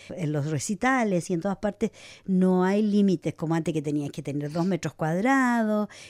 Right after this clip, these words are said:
y que una persona por medio o cada dos sillas había una persona. Ahora no, puedes sentarte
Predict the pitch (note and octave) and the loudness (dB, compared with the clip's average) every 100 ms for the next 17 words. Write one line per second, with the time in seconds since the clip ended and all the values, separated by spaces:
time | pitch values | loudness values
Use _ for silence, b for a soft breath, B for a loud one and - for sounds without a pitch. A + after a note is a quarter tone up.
0 | - E3+ D#3 D#3 E3 F3 E3 E3+ D#3+ - | -10 -6 -2 -2 -2 0 -2 -2 -8 -6
1 | F3 D#3 E3 E3+ G#3 A#3 A3+ G3+ F3+ F3 | -2 -2 0 2 4 4 4 4 4 2
2 | B B F3 D#3 D#3+ D#3 D#3+ E3 - - | B B -8 -2 -2 0 -2 -4 -4 0
3 | A#3+ G#3 F3+ F#3+ F#3+ F#3+ F#3 F#3+ C#4+ D4+ | 2 2 0 0 2 2 0 0 4 4
4 | - b _ G3 C4 D4 F4+ - A#3 A3+ | 4 b _ -2 0 2 0 0 0 0
5 | G#3 G#3+ G#3 | 0 -2 -2